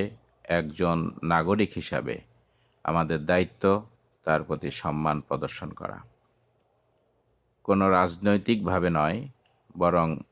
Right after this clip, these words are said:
দেশের একজন রাষ্ট্রপতি হিসাবে, দেশের একজন নেতা হিসাবে,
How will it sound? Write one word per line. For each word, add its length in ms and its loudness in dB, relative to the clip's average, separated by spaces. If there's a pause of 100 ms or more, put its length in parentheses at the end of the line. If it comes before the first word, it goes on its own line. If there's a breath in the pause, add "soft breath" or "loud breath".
(180)
দেশের 440 0 (760)
একজন 440 0 (100)
রাষ্ট্রপতি 640 0
হিসাবে, 500 -6 (760)
দেশের 320 -2
একজন 380 0 (120)
নেতা 260 2
হিসাবে, 500 -6